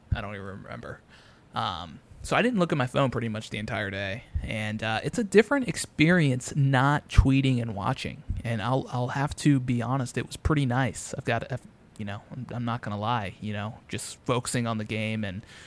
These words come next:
being able to fast forward through commercials. Uh, yeah,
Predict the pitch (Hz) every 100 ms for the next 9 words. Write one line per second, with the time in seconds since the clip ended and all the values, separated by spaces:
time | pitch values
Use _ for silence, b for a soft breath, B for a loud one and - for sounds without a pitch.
0 | B B - 139 127 127 123 120 - 113
1 | 113 - 113 113 113 117 107 - 110 110
2 | - 120 110 113 - - 82 90 87 82
3 | 135 - - - - - 104 143